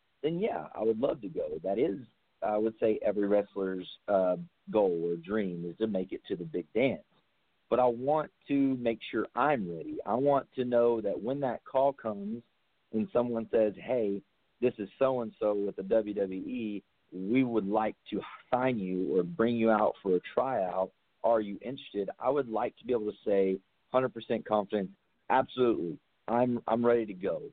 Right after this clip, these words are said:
Where do I need to be? When do I need to be there?" Um, right now, it's one of those things where I'm enjoying what I'm doing. I'm enjoying getting to grow as I'm,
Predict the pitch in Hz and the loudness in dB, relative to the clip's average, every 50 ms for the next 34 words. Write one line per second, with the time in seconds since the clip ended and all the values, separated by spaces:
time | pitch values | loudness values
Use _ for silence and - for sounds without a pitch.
0 | _ - 85 90 104 123 123 123 123 120 117 117 110 104 101 95 95 104 104 101 | _ -16 -6 0 2 2 2 2 0 -2 -2 -4 -8 -10 -10 -8 -6 -4 -4 -4
1 | 98 95 98 101 101 98 95 95 92 90 82 85 82 - 101 117 104 - 78 73 | -4 -4 -6 -6 -4 -4 -4 -6 -6 -10 -12 -16 -12 -8 -8 -8 -6 -6 -8 -10
2 | - - _ _ _ _ _ _ _ _ _ _ _ _ - 110 107 107 104 98 | -12 -14 _ _ _ _ _ _ _ _ _ _ _ _ 0 2 4 4 4 2
3 | 98 98 95 95 95 104 117 131 123 113 117 139 175 185 165 139 127 120 - 107 | 2 0 -2 -2 -2 -2 0 0 -2 -2 -2 -4 -2 0 0 0 0 0 -2 -6
4 | - - 120 117 113 110 - - 117 113 113 113 95 101 104 101 95 - - 98 | -4 0 2 2 2 2 2 0 0 0 0 0 0 0 0 0 0 -2 -2 0
5 | 113 117 120 113 107 95 104 117 135 139 139 135 127 117 113 110 107 98 90 92 | 2 2 2 2 2 2 2 2 4 4 2 2 2 0 0 0 0 -2 -2 -4
6 | 85 82 80 78 78 _ _ _ _ _ _ _ _ _ - - 107 107 101 98 | -4 -4 -8 -14 _ _ _ _ _ _ _ _ _ _ -4 -2 0 0 0 2
7 | 92 110 120 127 135 139 139 135 135 127 117 123 120 110 101 104 107 107 107 104 | 2 2 4 4 4 2 2 2 0 0 0 -2 -6 -4 0 2 4 4 6 4
8 | 104 101 92 98 98 92 95 95 92 92 98 | 4 2 0 0 -2 -2 -2 -2 -2 -4 -6